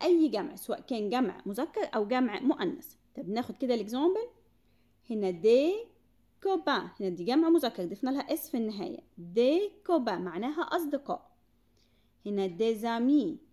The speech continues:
دي زامي معناها أصحاب. صوت الزد اللي انتوا سمعتوه ده من حرف الاس، وهي ولما بيجي بعديها حرف متحرك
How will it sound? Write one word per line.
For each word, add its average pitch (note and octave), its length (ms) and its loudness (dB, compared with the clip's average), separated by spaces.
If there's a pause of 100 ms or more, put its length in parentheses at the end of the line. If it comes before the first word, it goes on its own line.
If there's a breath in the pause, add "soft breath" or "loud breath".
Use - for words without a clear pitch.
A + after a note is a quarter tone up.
(340)
دي G#3+ 260 2
زامي A3+ 640 2
معناها G3+ 480 -4
أصحاب. - 500 -6 (360)
صوت F4 260 -4
الزد G#3+ 360 -2
اللي G#3+ 120 -2
انتوا D4 200 -2
سمعتوه A#3 400 -2
ده D#4+ 100 -2 (120)
من A#3+ 120 0
حرف E4 340 -2
الاس، - 400 -4
وهي D4 300 0
ولما G#3 260 -4
بيجي D#4 300 0
بعديها A#3+ 320 -4
حرف E4+ 280 -4
متحرك - 600 -10